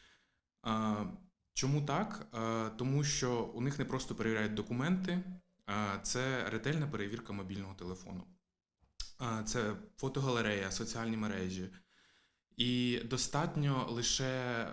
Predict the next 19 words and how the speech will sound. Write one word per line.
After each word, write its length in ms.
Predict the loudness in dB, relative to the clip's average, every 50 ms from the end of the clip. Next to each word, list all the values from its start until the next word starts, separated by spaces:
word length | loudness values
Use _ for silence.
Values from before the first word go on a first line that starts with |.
| -8 -14 -20 _ _ _ -10
однієї 480 | -6 -4 -2 0 0 2 2 2 0
публікації 1080 | 0 -2 -2 0 0 0 0 0 0 0 0 0 -2 -2 -2 -2 -2 -4 -4 -6 -6 -6
в 80 | -6
соціальній 460 | -8 -6 -6 -4 -2 -2 0 0 -2 -4
мережі, 840 | -4 -4 -4 -4 -4 -4 -4 -4 -2 -2 -2 -4 -4 -6 -8 -12 -12 -10
яка 280 | -10 -8 -6 -4 -4
є 200 | -2 -2 -2 -2
українською 680 | -2 -4 -6 -4 -2 -2 0 0 -2 -4 -4 -4 -4 -4
мовою, 520 | -2 -4 -4 -4 -6 -8 -10 -14 -16 -16 -14 -10
проукраїнською, 1000 | -4 -2 -2 -2 -2 -2 -2 -2 -2 -4 -4 -6 -6 -6 -8 -8 -10 -10 -10 -8
або 180 | -6 -6 -6
просто 460 | -6 -4 -4 -4 -4 -4 -6 -6 -8 -8
це 220 | -6 -6 -6 -6
може 340 | -4 -4 -4 -4 -6 -8 -10
бути 240 | -10 -12 -14 -16 -16
просто 320 | -14 -14 -14 -12 -12 -10
засудження 520 | -8 -8 -6 -6 -6 -6 -6 -4 -2 -2
війни, 420 | -2 -2 -4 -6 -6 -4 -4 -6 -8 -10 -16 _ _ _ _ _ _ _ _ _ _ _ _ _ -6
е, 380 | -2 -2 0 0 0 0 0